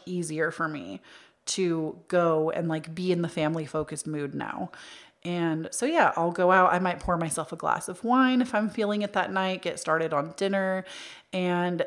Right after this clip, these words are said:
the rest of the night is just kind of open, which that's a big window, right? From, like, four P M ish, somewhere in there, four, four thirty, until sometimes up until midnight. I try not to go to bed after midnight, but as I've told you,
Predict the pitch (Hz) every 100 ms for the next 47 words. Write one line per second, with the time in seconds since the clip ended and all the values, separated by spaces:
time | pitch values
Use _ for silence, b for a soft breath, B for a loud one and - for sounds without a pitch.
0 | - 196 190 185 247 - 403 - 381 247
1 | 175 165 226 262 - - - - _ 202
2 | 196 196 190 - 208 214 - 170 165 -
3 | - 170 165 - 220 294 233 190 175 160
4 | 151 151 - - 165 160 175 180 - 170
5 | 160 151 - - 208 226 240 208 180 180
6 | 185 - 170 165 - - - - - 180
7 | 180 175 160 151 147 - 180 185 175 175
8 | 170 170 170 165 - B B B - 180
9 | - 196 185 175 - 214 233 269 262 208
10 | 202 190 190 170 160 156 131 - - -
11 | - 175 170 - - - 214 214 175 175
12 | 175 165 160 151 143 156 160 156 165 175
13 | 180 - 151 139 - B B B B -
14 | 160 165 165 - 175 170 214 277